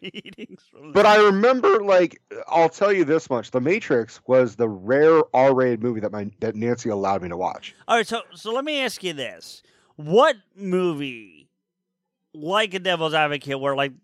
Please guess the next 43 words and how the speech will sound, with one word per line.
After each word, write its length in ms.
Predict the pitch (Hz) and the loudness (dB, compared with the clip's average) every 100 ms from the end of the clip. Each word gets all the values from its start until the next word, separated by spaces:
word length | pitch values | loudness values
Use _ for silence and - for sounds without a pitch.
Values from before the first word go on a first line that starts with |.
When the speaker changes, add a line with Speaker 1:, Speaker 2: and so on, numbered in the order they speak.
| _ | _
Speaker 1:
turns 240 | 147 156 147 | -4 -2 -2
out 160 | 143 | -4
he's 260 | 139 147 131 | -4 -6 -6
the 80 | 135 | -8
devil 340 | 135 131 123 | -6 -6 -8
or, 480 | 120 127 143 143 143 | -12 -8 -4 -4 -6
or 200 | 131 147 | -10 -14
Neo's 520 | 151 160 165 151 139 | -8 -4 -2 -2 -4
in 160 | 139 143 | -8 -10
the 80 | 139 | -10
Matrix 720 | 139 139 135 127 120 117 - | -8 -8 -8 -12 -18 -18 -20
or, 800 | - 165 156 147 139 131 123 117 - _ _ _ _ | -14 -8 -6 -4 -4 -6 -8 -10 -14 _ _ _ _
you 140 | 160 | -12
know, 160 | 165 156 | -6 -6
some, 640 | 139 214 208 190 147 127 117 _ 180 | -6 -6 -6 -6 -16 -20 _ _ -20
some 300 | 156 214 202 | -8 -8 -6
reveal 580 | 190 160 139 143 151 147 | -6 -6 -8 -8 -6 -6
of 140 | 135 | -6
that, 200 | 131 135 131 127 | -6 -8 -10 -14
or, 140 | 143 | -12
you 180 | 156 180 | -6 -4
know, 160 | 160 | -4
I 220 | 160 151 165 | -4 -4 -2
guess 240 | 170 160 | -4 -6
to 100 | 170 | -8
a 80 | 156 | -8
lesser 400 | 156 165 151 156 | -4 -4 -4 -8
extent, 520 | 147 - 156 143 131 | -8 -6 -6 -6 -10
Luke, 300 | 139 151 147 - | -10 -8 -8 -12
you 120 | 151 | -14
know, 140 | 151 139 | -10 -10
Vader's 640 | 135 139 151 156 147 139 | -12 -8 -4 -4 -4 -8
Luke's 300 | 135 147 - | -8 -10 -10
father, 480 | - 143 139 131 120 | -6 -2 -2 -4 -8
because 320 | 117 131 143 | -10 -10 -12
for 160 | 139 180 | -10 -8
whatever 360 | 190 240 220 | -4 -4 -4
reason, 360 | 202 190 165 160 | -6 -6 -8 -12
to 100 | 156 | -12
me, 240 | 151 156 | -8 -8
that 220 | 147 147 147 | -4 -4 -4
one 120 | 147 | -6
doesn't 440 | 147 139 139 123 | -8 -8 -14 -16